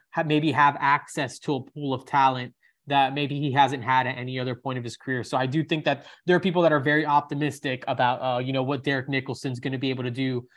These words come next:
at Miami in terms of, you know, elevating the room. And I think they did a good job with the Malik Bryant,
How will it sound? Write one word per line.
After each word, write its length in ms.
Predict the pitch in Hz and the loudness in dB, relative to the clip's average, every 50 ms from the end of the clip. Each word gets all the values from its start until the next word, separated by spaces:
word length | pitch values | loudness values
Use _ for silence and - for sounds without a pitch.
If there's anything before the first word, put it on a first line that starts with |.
| _ _ - | _ _ 2
at 160 | 147 147 151 | 2 2 4
Miami 420 | 139 139 139 135 135 139 139 131 131 | 4 2 0 0 0 -2 -2 -4 -6
in 80 | 131 | -6
terms 360 | 123 - - 156 151 147 131 143 | -6 -4 -2 -2 0 0 0 -2
of, 160 | 135 123 131 | -2 -2 -2
you 80 | 139 | -2
know, 140 | 135 135 139 | -2 -2 -2
elevating 680 | - 143 147 143 135 135 131 143 135 131 - 131 131 | 0 0 0 0 0 -2 -2 -2 -2 -2 -2 -4 -4
the 80 | 127 127 | -6 -6
room. 300 | 117 123 127 123 127 123 | -4 -6 -6 -6 -4 -6
And 100 | 123 123 - - - - | -6 -8 -10 -14 -2 2
I 120 | 180 180 | 2 4
think 160 | - 208 190 165 | 4 4 4 4
they 100 | 180 165 | 2 2
did 160 | 151 165 160 | 2 2 2
a 60 | 151 | 2
good 160 | 147 151 143 | 2 0 0
job 320 | 131 147 143 139 143 135 143 | 2 2 2 2 2 0 -2
with 160 | 139 131 - | -4 -4 -6
the 80 | 143 | -8
Malik 340 | 135 131 131 131 135 127 123 | -6 -6 -4 -4 -4 -4 -4
Bryant, 560 | - 147 139 139 139 139 135 135 135 139 135 | -2 0 0 2 0 0 -4 -4 -6 -8 -8